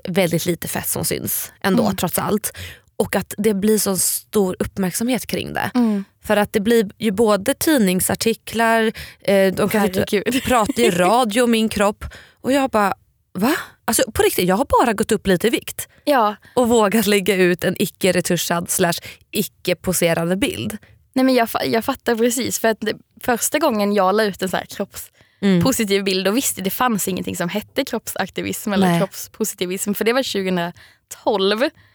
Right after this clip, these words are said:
Speaker 1: Oj,
Speaker 2: Så
Speaker 1: ja.
Speaker 2: det är sju år sedan. Då fanns typ inte ens Instagram, så det var på Facebook jag
Speaker 1: Okej.
Speaker 2: la ut det. Eller Instagram fanns väl, men det var ju inte så stort
Speaker 1: Men jag
Speaker 2: då.
Speaker 1: tror jag vet vilken bild du pratar om, för den gick viral, eller hur?
Speaker 2: Ja, den blev ju superviral. Och jag,
Speaker 1: Mm.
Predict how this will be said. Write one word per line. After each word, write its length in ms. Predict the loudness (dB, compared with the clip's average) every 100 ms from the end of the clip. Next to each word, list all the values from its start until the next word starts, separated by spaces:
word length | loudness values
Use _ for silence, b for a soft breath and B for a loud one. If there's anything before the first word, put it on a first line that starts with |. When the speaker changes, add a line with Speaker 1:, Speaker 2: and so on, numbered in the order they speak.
| b
Speaker 1:
Oj, 260 | 4 4 4
Speaker 2:
Så 60 |
Speaker 1:
ja. 80 | 2
Speaker 2:
det 60 | 2
är 40 |
sju 280 | 2 2 2
år 120 | 2
sedan. 180 | 0 -2
Då 60 | -2
fanns 240 | 0 0
typ 140 | 0 -2
inte 120 | -2
ens 100 | -2
Instagram, 400 | 0 0 0 -2
så 100 | 0
det 60 | -2
var 80 |
på 140 | -2 -6
Facebook 560 | 0 0 0 -2 -4
jag 280 | 0 0 0 -6 b b
Speaker 1:
Okej. 460 | -6 -2 0 2 4
Speaker 2:
la 120 | 4
ut 180 | 2 0
det. 60 |
Eller 200 | 0 0
Instagram 380 | 0 0 0 0
fanns 400 | 0 -2 -2 -4
väl, 100 | -4
men 120 | -2
det 60 | 0
var 80 | 0
ju 60 |
inte 200 | -2 -4
så 260 | -4 -2 -2
stort 460 | -4 -4 -4 -4 -12 -20 -4
Speaker 1:
Men 120 | 2
jag 180 | 4 4
Speaker 2:
då. 40 | 2
Speaker 1:
tror 140 | 2
jag 100 | 4
vet 180 | 2 0
vilken 200 | 2 2
bild 160 | 2 0
du 80 |
pratar 280 | 0 0 0
om, 60 | 0
för 140 | 0
den 380 | 0 2 2 2
gick 200 | 0 0
viral, 420 | 0 0 0 0
eller 160 | 2 2
hur? 80 | 4
Speaker 2:
Ja, 320 | 4 4 2
den 260 | 4 4 4
blev 220 | 4 2
ju 60 |
superviral. 680 | 0 2 2 2 0 2 2
Och 80 | 2
jag, 280 | 2 2 2
Speaker 1:
Mm. 340 | 0 0 -2